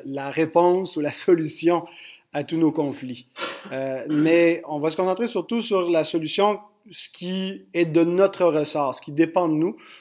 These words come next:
On contrôle pas les autres. Et puis, il faut être deux pour danser le tango. Donc, euh, il y a une partie des fois, des fois, et c'est pas toujours que tous les conflits, c'est toujours cinquante cinquante, c'est pas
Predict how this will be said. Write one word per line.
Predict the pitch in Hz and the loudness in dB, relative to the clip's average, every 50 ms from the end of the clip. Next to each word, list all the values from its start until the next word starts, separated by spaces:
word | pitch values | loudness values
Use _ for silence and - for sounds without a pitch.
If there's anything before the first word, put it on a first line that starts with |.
| _ _ - | _ _ -10
On | 143 143 143 143 143 139 | -8 -6 -4 -4 -6 -6
contrôle | 143 160 170 175 - 175 170 165 | -2 0 0 2 2 2 2 2
pas | 214 214 | 2 4
les | 196 175 160 147 135 | 4 6 4 4 4
autres. | 147 151 165 196 262 269 - - - - - _ _ _ | 2 2 2 2 2 -2 -6 -18 -20 -20 -20 _ _ _
Et | 143 147 | -6 -6
puis, | 143 139 - 147 147 151 151 151 147 | -6 -6 -4 -2 0 2 4 4 4
il | 147 | 4
faut | 143 - 160 | 4 2 0
être | 151 143 139 | 0 2 4
deux | 170 190 196 | 4 4 6
pour | 190 170 156 | 4 0 -2
danser | 151 151 156 151 - 175 | -2 -2 -2 -2 -2 -4
le | 175 170 | -4 -2
tango. | - 165 156 147 143 139 143 160 175 190 208 208 | -2 -2 0 0 0 0 2 4 4 6 6 4
Donc, | 175 160 151 151 156 151 151 - | 4 2 2 2 0 0 -2 -2
euh, | 147 143 139 143 143 139 | -2 -2 -2 -2 -2 -4
il | 139 | -4
y | 135 139 | -2 -4
a | 135 | -4
une | 135 135 135 135 135 127 | -2 -2 -2 -4 -4 -6
partie | - - 151 139 - - - 175 | -8 -8 -8 -8 -8 -10 -6 -2
des | 156 151 139 | -2 -2 -2
fois, | 139 - - 156 160 160 160 156 156 - - - _ - | -2 -4 -2 0 2 2 2 2 -2 -6 -14 -20 _ -10
des | 135 | -10
fois, | 131 120 135 151 | -8 -6 -4 -4
et | 147 143 131 139 139 147 | -4 -2 -4 -6 -8 -8
c'est | 139 - 151 | -6 -6 -4
pas | 147 165 151 | -4 -2 -2
toujours | 156 156 170 | 0 -2 -2
que | 165 160 | -2 -4
tous | 151 165 | -4 -4
les | 160 151 | -4 -4
conflits, | - 147 135 - 180 180 | -4 -6 -6 -8 -10 -10
c'est | - 147 | -10 -8
toujours | 147 151 151 160 | -6 -4 -4 -4
cinquante | 160 - 165 151 147 156 165 170 170 | -4 -4 -6 -4 -2 -2 -2 -2 -2
cinquante, | - 151 147 - 175 185 226 233 - | -4 -8 -6 -4 -4 -4 -4 -6 -8
c'est | - 156 - | -12 -12 -8
pas | - 156 151 151 151 143 - - | -4 -2 -2 0 -2 -2 -4 -8